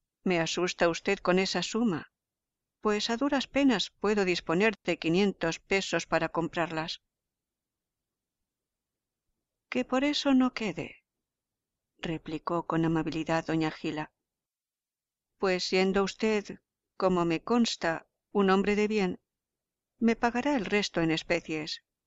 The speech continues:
cuando y como pueda, que plata es lo que plata vale. ¿No tiene usted quesos que parecen mantequilla?". "Sí, señora".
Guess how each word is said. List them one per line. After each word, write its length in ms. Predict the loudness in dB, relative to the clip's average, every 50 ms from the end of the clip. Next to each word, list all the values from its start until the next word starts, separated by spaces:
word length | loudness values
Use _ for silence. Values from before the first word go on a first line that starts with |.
| _ _ _ _ _
cuando 560 | -4 -2 0 0 0 0 0 0 0 0 -2 -4
y 140 | -2 -2 -2 -2
como 300 | 0 0 0 0 0 0
pueda, 380 | 0 0 0 0 -2 -6 -8 _ _ _ _ _ _ _ _ _ _ _ _ _ _ _ _ -4
que 200 | -2 -2 -2 -2
plata 480 | 0 0 0 0 0 0 0 2 4 4
es 200 | 4 2 0 0
lo 220 | 2 2 2 2
que 140 | 0 -6 -4
plata 400 | -2 0 2 2 2 2 0 2
vale. 360 | 2 2 0 0 -4 -8 -10 _ _ _ _ _ _ _ _ _ _ _ _ _ _ _ _ _ _ _ _ _ _ _ _ _ _ _ _ _ _ _ _ _ _ _ _ _ 0
¿No 180 | 4 4 4 4
tiene 240 | 4 4 4 4
usted 320 | 4 2 0 -2 -2 -2 -2
quesos 440 | -2 -2 -2 -2 -2 0 -2 -2 -2
que 160 | -2 -4 -4
parecen 420 | -2 0 0 0 0 0 2 4 4
mantequilla?". 800 | 4 4 4 2 0 -4 -6 -4 -4 -4 -2 -4 -4 -6 -8 _ _ _ _ _ _ _ _ _ _ _ _ _ _ _ _ _ _ _ _ _ _ _ _ _ _ _ _ _ _ _ _ _ _ _ _ _ _ _ _ _ _ _ _ _
"Sí, 240 | -10 -4 -2 -2 -2
señora". 640 | -2 -2 -2 0 0 0 -2 -2 -4 -6 -10 -12